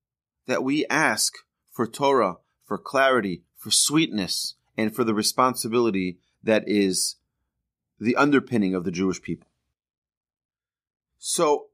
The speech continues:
I want to do th-, today something that I've never taught before. I've never taught this before. So I want to try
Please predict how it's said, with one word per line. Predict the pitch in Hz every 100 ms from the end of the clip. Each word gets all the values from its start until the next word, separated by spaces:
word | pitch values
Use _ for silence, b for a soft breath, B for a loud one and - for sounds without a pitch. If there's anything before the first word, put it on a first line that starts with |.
| 143
I |
want | 156 226
to | 202
do | 147 165
th-, | 160 - _ _ _ - -
today | - 143 139 139 117
something | - 143 143 120 110 117 - _
that | 110 123 120 117 -
I've | 123 110
never | 139 143 156
taught | - 139 107
before. | 104 - 90 - - _ _ _ _ _ _ _ _ _ _ _ _ _ -
I've | 139
never | 175 175
taught | 160 143
this | -
before. | - 104 82 - - - _ _ _ _ _ _ _ _
So | - - 147 135 135 127
I | 139
want | 170 202
to |
try | - - 170 156 107 104